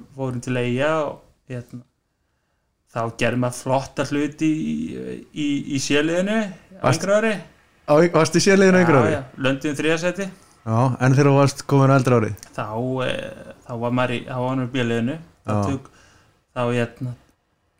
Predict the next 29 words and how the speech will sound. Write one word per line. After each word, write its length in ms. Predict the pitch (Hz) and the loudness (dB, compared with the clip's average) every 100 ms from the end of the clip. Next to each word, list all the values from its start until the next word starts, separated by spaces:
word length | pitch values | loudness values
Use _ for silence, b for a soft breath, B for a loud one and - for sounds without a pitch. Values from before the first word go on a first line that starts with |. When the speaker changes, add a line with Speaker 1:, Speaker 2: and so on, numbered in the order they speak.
| _ - | _ -10
Speaker 1:
töpuðum 260 | 123 - | -10 -6
við 80 | 113 107 | -6 -4
Vító 360 | 123 120 127 | -6 -4 -4
í, 140 | 120 123 | -4 -4
í, 160 | 127 123 82 | -6 -8 -10
í 440 | - - - - - _ _ _ _ - | -14 -18 -20 -20 -20 _ _ _ _ -14
undan-, 300 | 131 147 - | -12 -12 -10
í 160 | 139 131 | -6 -4
undanúrslitum. 640 | 127 135 135 156 151 160 - _ _ | -4 -4 -6 -8 -14 -14 -18 _ _
Speaker 2:
Já. 200 | _ 101 101 90 87 _ | _ -8 -6 -8 -14 _
Speaker 1:
Hirtum 380 | 127 120 - 131 | -12 -12 -10 -10
svo 80 | 131 | -10
bronsið. 600 | - 135 143 - 135 123 _ _ _ - b b b b | -8 -6 -6 -8 -10 -14 _ _ _ -20 b b b b
Það 380 | - 107 110 117 | -14 -4 -2 -2
var, 160 | 127 - | -6 -10
það 220 | - 131 | -4 -2
var, 160 | 135 139 | -2 -4
það 200 | - 139 | -6 -4
féll 240 | 160 165 | -4 -6
tár. 300 | 180 139 151 - - | -2 0 0 -4 -20
Speaker 2:
Hverjir 340 | - 135 131 135 | -2 2 6 6
voru 180 | 131 131 | 6 6
með 160 | 135 | 8
þér 140 | 127 120 | 6 6
í, 80 | 120 147 - | 4 0 -8
í, 260 | 151 139 120 117 | -10 -2 2 2
hérna, 400 | 120 110 113 113 127 - 147 | 2 0 0 0 -4 -8 -10
í 200 | 147 127 | -4 -2
þessu 280 | 127 117 123 | -2 -4 -4